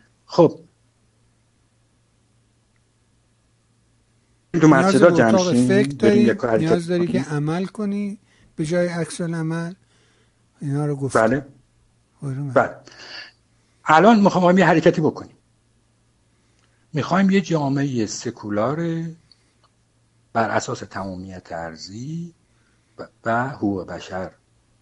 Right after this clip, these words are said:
Speaker 1: برقرار بکنیم. این زنجیر رو کی باید بندازه؟ الان تمام مسئله اپوزیسیون اینه. یه سر کله هم می‌زنن.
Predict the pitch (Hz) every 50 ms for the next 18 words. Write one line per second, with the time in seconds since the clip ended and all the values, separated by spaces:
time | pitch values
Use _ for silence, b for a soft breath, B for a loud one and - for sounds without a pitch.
0 | _ _ _ _ _ 107 101 95 - - 90 90 101 95 90 82 80 98 _ -
1 | - - _ _ _ _ _ _ _ _ B B B B B B B _ - -
2 | 220 240 247 240 220 196 160 143 139 165 - _ _ _ _ _ 139 120 110 123
3 | 143 143 143 143 147 139 131 143 160 175 202 214 208 - - - - - 180 180
4 | 185 160 139 120 110 101 98 101 - 110 107 104 95 92 - - - 185 220 226
5 | 196 - - - 185 196 202 196 202 220 233 226 240 220 214 196 190 175 165 -
6 | 170 156 165 160 127 160 - - 170 151 151 151 143 - 175 190 190 196 190 151
7 | 123 113 B B B B B B - - 123 120 - 170 214 220 226 247 247 254
8 | 240 208 - - 220 - - 185 170 170 160 135 151 147 135 120 104 113 107 110
9 | 113